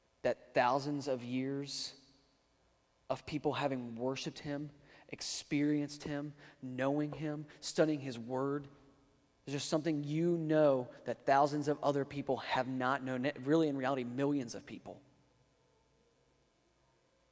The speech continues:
Sit there and reflect,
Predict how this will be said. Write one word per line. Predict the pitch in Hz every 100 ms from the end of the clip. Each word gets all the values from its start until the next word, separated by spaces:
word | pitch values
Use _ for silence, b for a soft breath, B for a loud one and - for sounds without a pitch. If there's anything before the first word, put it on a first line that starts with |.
| _ _ _ _ _ _ _ _ _ -
Sit | - - -
there | 135 131 131 - b b
and | - 110
reflect, | 104 - - - - -